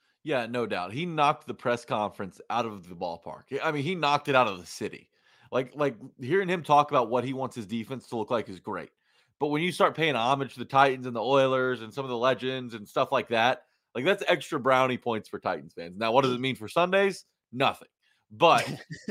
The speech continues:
Speaker 1: it's a guy that everybody can get behind, I believe, at the very, at the very least. And that's a personality that I think the Titans have been missing in their coaching staff, right? Like,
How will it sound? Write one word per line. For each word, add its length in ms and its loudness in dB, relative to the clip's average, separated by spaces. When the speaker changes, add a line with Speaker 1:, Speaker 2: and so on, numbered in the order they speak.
Speaker 1:
it's 140 0
a 60 4
guy 220 8
that 140 4
everybody 420 4
can 180 -8
get 160 -4
behind, 380 0
I 80 2
believe, 300 -4
at 80 -10
the 80 -8
very, 320 2
at 120 -4
the 80 -6
very 300 0
least. 420 -8
And 140 -6
that's 160 0
a 40 -6
personality 680 -2
that 100 0
I 80 0
think 160 -10
the 60 -10
Titans 300 -2
have 60 -18
been 140 -8
missing 380 -6
in 80 -8
their 100 -4
coaching 380 -8
staff, 400 -10
right? 180 0
Like, 160 -2